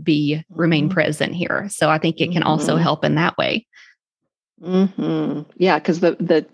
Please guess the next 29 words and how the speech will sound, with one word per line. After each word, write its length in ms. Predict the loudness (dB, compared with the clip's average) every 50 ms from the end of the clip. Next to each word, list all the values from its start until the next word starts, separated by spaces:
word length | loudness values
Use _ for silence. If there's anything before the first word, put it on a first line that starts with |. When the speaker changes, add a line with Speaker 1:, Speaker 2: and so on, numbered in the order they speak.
| _ -2
Speaker 2:
chances 440 | 0 2 2 2 0 -2 -2 -2 -2 0
are 140 | 0 2 2
most 340 | 2 2 2 2 2 0 -4
of 80 | -4
the 60 | -4
time 360 | -6 -8 -8 -8 -6 -6 -8 -8
it's 160 | -12 -10 -10
not 320 | -6 -4 -2 -2 -4 -2
because 360 | -4 -4 -2 -2 -2 -2 -2
they're 180 | -2 -4 -4 -4
bored 340 | -4 -6 -4 -2 -2 -2 -4
or 80 | -4
not 200 | -6 -6 -6 -4
present. 420 | 0 0 0 0 0 -2 -4 -4 -8 -18 -20 -18 -18 -18 -18 -18 -20 -20 -20 _ -2
It's 180 | -2 -2 -2 -2
just 240 | -4 -4 -4 0 0
because 300 | 0 2 2 0 2 2
of 100 | 0 2
nervousness 640 | 2 2 4 2 2 0 0 -4 -4 -4 -4 -6
or, 480 | -4 -2 0 2 2 2 2 0 0 -2 -4 -10 _ -10
again, 340 | -2 0 2 2 2 0 -2
feeling 560 | -6 -8 -8 -6 -6 -2 -2 -2 -2 -2 -4
somewhat 500 | -4 -4 -2 0 0 0 0 -2 -4 -2
disembodied 800 | -4 -4 -2 0 0 0 2 2 2 2 2 2 2 0 0 -4
for 220 | -12 -8 -4 -4
a 60 | -2
moment. 360 | -2 -2 0 0 0 0 -2 _ _ -20 -20 -20 -20 -20 -20 -20 -20 -20 _ _ _
Yeah. 260 | -2 -2 -2 -2 -2 -6 _ _ _ _ _ _ _ _ _
Yeah, 240 | -10 -8 -6 -6 -8